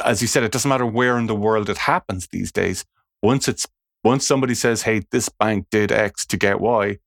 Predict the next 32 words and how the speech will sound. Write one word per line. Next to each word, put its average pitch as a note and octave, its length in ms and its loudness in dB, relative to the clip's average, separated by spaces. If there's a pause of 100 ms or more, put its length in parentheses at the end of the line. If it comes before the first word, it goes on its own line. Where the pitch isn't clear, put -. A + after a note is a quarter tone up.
(200)
now G#2 160 4
it's, - 220 -6 (180)
then G#2+ 240 2
it's G2+ 100 -4
gonna G#2 140 2
be G2 100 0
a - 20 -2
competition G2 580 -2
to F2+ 60 -2
find G2 300 0
out F#2 140 0
who, F#2+ 200 -4 (200)
who, F#2+ 360 -2 (1040)
who C3+ 160 4
knows A#2+ 380 2
how A2+ 160 2
to G2 100 0
do G#2 240 0
this, - 360 -2
and, F#2 300 0
uh, F2 280 2 (160)
the G2+ 60 -2
cost - 380 0
of G2+ 80 0
those F#2+ 220 0
people F#2+ 380 -2
with F2+ 160 -4
those F2+ 240 0
tools A2+ 380 0
suddenly G2 340 0
goes F#2 280 -2
up. F#2 200 -2